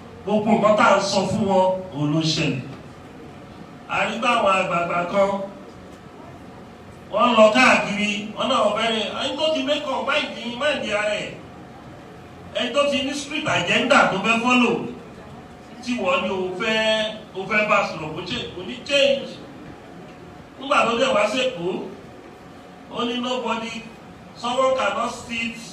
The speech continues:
in Lagos and be dictating what will happen in Abuja.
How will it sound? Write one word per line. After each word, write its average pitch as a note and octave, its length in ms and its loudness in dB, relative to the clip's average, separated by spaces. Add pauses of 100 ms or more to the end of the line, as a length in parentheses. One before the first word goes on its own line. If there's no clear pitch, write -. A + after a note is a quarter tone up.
(1080)
in G#3+ 220 2
Lagos A3+ 640 2 (580)
and G3+ 240 0
be G3+ 80 -4 (140)
dictating C4+ 880 0
what B3 220 0
will G3 140 -4
happen A#3+ 540 4 (200)
in E3 140 -4
Abuja. D#3+ 680 2